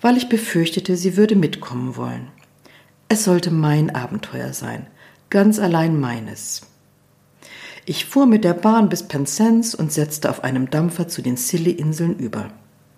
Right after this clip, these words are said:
Das Bild befand sich in meinem Koffer. Im Postamt erkundigte ich mich nach Benjamin Postlethwaite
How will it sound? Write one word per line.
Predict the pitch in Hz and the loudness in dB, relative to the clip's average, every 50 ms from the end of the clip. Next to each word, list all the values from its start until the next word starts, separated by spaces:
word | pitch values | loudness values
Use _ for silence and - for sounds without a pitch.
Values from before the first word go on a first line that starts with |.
| _ _ _ | _ _ _
Das | - 143 - - | -6 -6 -6 -4
Bild | - - 208 226 269 - - | 0 4 4 4 4 2 0
befand | 240 220 - - 156 151 151 - | -2 -4 -2 -2 -4 -4 -4 -4
sich | - - - | -6 -8 -4
in | 175 165 | -4 -2
meinem | 156 147 143 147 151 156 151 | 0 0 0 0 -2 -4 -4
Koffer. | - 127 113 - - 107 90 - - _ _ _ _ _ _ _ _ _ _ - - - - - - - - - | -6 -8 -8 -8 -10 -14 -14 -16 -18 _ _ _ _ _ _ _ _ _ _ -20 -20 -20 -20 -20 -20 -20 -10 -4
Im | - 170 165 | -2 -2 -2
Postamt | - - 285 320 320 - - 240 220 214 | 0 2 2 2 2 2 2 2 2 2
erkundigte | - 160 - - - 190 190 202 214 214 - - - | 0 -2 -2 0 2 4 6 6 4 2 0 -6 -8
ich | - - - | -8 -4 -2
mich | 185 185 190 - | -2 -2 -2 -2
nach | 170 175 180 - | -4 -4 -4 -4
Benjamin | - 135 135 139 139 143 143 156 170 175 - | -4 -4 -2 -2 -2 -2 -2 -2 -2 -4 -4
Postlethwaite | - 226 254 240 - 226 208 - - - 123 117 107 107 - - | -2 -4 -2 0 0 0 0 -2 -4 -6 -6 -6 -6 -8 -10 -14